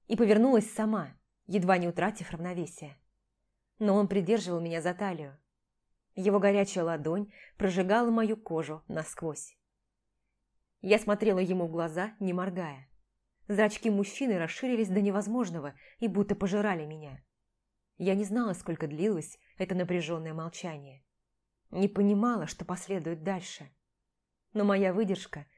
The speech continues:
дала слабину. И я сама приблизилась к Антону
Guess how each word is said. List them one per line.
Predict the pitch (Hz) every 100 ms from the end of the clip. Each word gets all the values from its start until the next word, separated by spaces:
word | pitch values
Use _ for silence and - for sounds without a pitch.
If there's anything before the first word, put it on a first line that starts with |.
| _ _
дала | 208 220 220
слабину. | 214 208 190 214 202 139 135 _ _ _ _ _ _ _
И | -
я | 220
сама | 220 240 247
приблизилась | 196 180 185 185 185 175 -
к |
Антону | 180 175 196 202 135